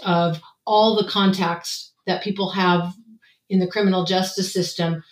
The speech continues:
so that they weren't focusing so much on a very rare occasion. And don't get me wrong, those rare occasions, some of them are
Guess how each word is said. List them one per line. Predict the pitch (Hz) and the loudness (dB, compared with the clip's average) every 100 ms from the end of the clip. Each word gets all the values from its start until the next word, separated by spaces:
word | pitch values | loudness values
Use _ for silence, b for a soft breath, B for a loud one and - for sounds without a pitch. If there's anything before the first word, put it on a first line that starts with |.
| B | B
so | B - 196 | B -2 2
that | 180 180 180 | 4 2 2
they | 185 | 0
weren't | 196 - | 0 -2
focusing | - - 226 226 226 - 202 190 190 180 | -6 -2 0 0 -2 -2 0 2 2 -2
so | - 214 196 | -2 0 4
much | 190 190 190 - | 4 2 -4 -4
on | 185 185 180 | 0 2 2
a | 180 170 | 2 2
very | 190 185 180 175 | 2 4 4 4
rare | 170 180 202 | 2 2 2
occasion. | 220 220 226 233 247 254 254 b b b _ _ - | 0 -2 -2 0 0 -2 -4 b b b _ _ -6
And | 190 185 180 _ _ _ _ _ | -2 -2 -2 _ _ _ _ _
don't | - 254 | 2 2
get | 285 | 4
me | 269 | 4
wrong, | 254 233 208 | 4 4 4
those | 226 220 | 4 4
rare | 233 233 | 4 4
occasions, | 233 233 233 202 185 | 2 2 2 2 0
some | - 226 | 2 2
of | 214 | 2
them | 196 | 2
are | 185 180 180 | 2 2 -2